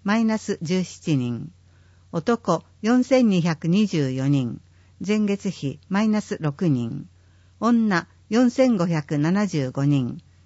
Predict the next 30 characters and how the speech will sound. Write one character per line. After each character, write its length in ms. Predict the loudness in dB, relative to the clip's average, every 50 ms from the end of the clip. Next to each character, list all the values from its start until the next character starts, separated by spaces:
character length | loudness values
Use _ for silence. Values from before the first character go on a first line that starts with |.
| _ -6 -4
前 200 | -2 0 0 0
月 240 | 0 -2 -4 -6 -8
比、 260 | -6 -6 -8 -8 -8 -6
マ 160 | -4 -2 0
イ 80 | 0 0
ナ 100 | 0 -2
ス 220 | -4 -6 -8 -6 -2
十 220 | -2 0 0 0
一 320 | -2 -4 -6 -4 -2 -2
人。 400 | 0 0 -2 -4 -6 -8 -10 -14 -18 _ _ _ _ _ _ _ -20 _ _
世 180 | -6 -2 -2
帯、 360 | -2 0 -2 -2 -2 -2 -4 -8 _ _ _
三 300 | -4 0 2 2 4 4
千 240 | 4 4 4 2 2
四 160 | 2 0 0
百 280 | 0 -2 -4 -2 -4
十 220 | -2 0 2 2 4
二 160 | 2 2 0
世 220 | 0 -4 -6 -8 -8
帯。 280 | -8 -10 -10 -10 -12 -16 _ _ _ _ _ _ _ -6 -2
前 200 | -2 0 0 0
月 240 | -2 -4 -4 -6
比、 260 | -6 -6 -6 -8 -8 -10 _ _ -6
マ 140 | -4 -2 0
イ 80 | 0
ナ 120 | 0 -2 -2
ス 200 | -4 -8 -8 -6
一 140 | -6 -8 -8
世 260 | -8 -6 -6 -6 -6 -6
帯。 240 | -10 -16 -16 -18 -20